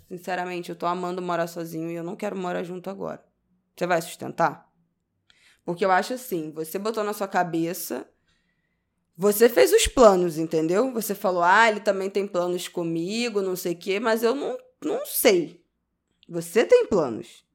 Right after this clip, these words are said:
Tá muito claro pra mim que esses são os seus planos.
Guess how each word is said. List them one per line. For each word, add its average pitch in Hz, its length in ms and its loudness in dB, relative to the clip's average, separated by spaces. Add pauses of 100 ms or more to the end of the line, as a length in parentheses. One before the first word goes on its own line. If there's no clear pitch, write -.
Tá 135 120 -2
muito 170 280 -2
claro 170 380 2
pra 151 160 -12
mim 135 300 -14 (200)
que - 120 -8
esses 170 260 -8
são 196 180 -4
os 196 100 -4
seus 269 960 4
planos. 127 840 -8